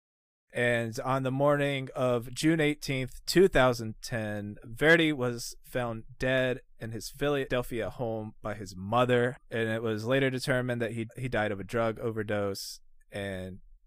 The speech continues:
Trent Acid was twenty-nine years old. No way to save it.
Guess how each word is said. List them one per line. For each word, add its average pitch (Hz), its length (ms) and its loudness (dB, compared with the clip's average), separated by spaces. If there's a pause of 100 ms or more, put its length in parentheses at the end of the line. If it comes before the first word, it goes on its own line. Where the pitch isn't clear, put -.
Trent - 260 -2
Acid 117 540 0
was - 260 -14 (100)
twenty-nine 113 1500 -4 (240)
years 98 300 -8
old. 85 300 -12 (2250)
No 135 160 2
way 139 120 4
to 139 80 0
save 135 320 4
it. 127 180 2